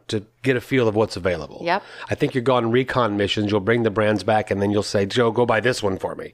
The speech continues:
Speaker 2: Yep.
Speaker 1: Happy to do it.
Speaker 2: Thrive has been very helpful for that because Thrive has a thing where you can actually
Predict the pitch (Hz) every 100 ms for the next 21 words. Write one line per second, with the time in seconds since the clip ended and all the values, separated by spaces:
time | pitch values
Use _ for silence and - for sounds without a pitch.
0 | - 175 226 - 104 101 92 123 107 -
1 | _ 208 190 208 208 208 190 190 185 185
2 | 170 - 175 175 165 165 170 185 160 160
3 | 185 196 202 185 185 175 170 175 170 170
4 | 165 170 175 165 160 - 160 156